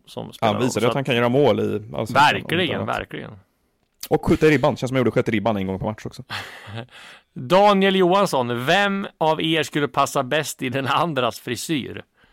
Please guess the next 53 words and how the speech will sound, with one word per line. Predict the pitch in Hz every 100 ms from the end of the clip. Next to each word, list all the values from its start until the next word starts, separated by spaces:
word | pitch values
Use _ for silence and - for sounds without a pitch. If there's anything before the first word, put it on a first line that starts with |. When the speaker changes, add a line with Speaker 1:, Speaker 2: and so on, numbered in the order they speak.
| _ _ _ _ _ _ -
Speaker 1:
Nej, | 135 147
det |
känns | 156 139
som | 147
du | 175 160
skulle | 147
inte | 135
passa | 139 127 123
så | 110
bra | 117 123 117
med | 117 113
långt | 117 131 123 117
hår | 110 110
och | 113 120
min | 135 110
frisyr, | 101 104
va? | 104
Det | 107 120
blir | 117
nog | 117
jag | 113 120
som | - 101
får |
ta | 101 104
din | 123 117
frisyr. | 95 98 98 - _
Speaker 2:
Ja, | 156 160 160
det | 165
f-, | 147
Speaker 1:
Om | 127
Speaker 2:
det |
Speaker 1:
man | 135 143
Speaker 2:
får |
Speaker 1:
nu | 147
Speaker 2:
bli | 151
Speaker 1:
kan | 143
Speaker 2:
så. | 143
Speaker 1:
kalla | 135 160
det | 127
frisyr. | 117 113 104
Det | 127
är |
inte | 123
så | 131
mycket | 113 110
till | 117
frisyr, | 139 127 117
Speaker 2:
Ja. |
Speaker 1:
men | 110
det | 113
är | 117
väl |
mer | 117